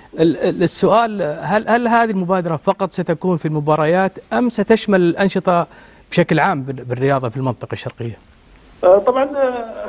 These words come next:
Speaker 2: هي فعلًا هي برنامج توعية وسمي بش-، وسمي بحملة اسمها حملة إمام.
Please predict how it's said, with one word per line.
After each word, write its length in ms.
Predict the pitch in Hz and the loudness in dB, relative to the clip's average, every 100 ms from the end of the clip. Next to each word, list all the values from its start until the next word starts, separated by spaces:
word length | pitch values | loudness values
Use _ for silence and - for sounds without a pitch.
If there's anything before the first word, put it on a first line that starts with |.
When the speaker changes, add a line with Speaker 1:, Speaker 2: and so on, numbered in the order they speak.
| 175 | -8
Speaker 2:
هي 260 | 294 277 220 - | -6 -6 -8 -4
فعلًا 300 | 262 254 208 | 0 2 2
هي 120 | 269 | 2
برنامج 460 | 254 247 269 - - - | 2 4 2 0 -4 -6
توعية 420 | 220 175 180 226 214 - - - | -6 -6 -8 -8 -8 -18 -20 -14
وسمي 640 | 185 190 190 254 262 254 | -8 -6 -4 -2 0 2
بش-، 540 | 247 226 233 190 190 185 | 2 2 2 2 -4 -6
وسمي 360 | 180 - 240 226 | -8 -2 2 4
بحملة 560 | 214 226 226 - 165 190 | 4 2 0 0 -4 -4
اسمها 160 | 190 - | -8 -6
حملة 340 | 214 208 - 196 | 0 0 0 2
إمام. 180 | 202 | 2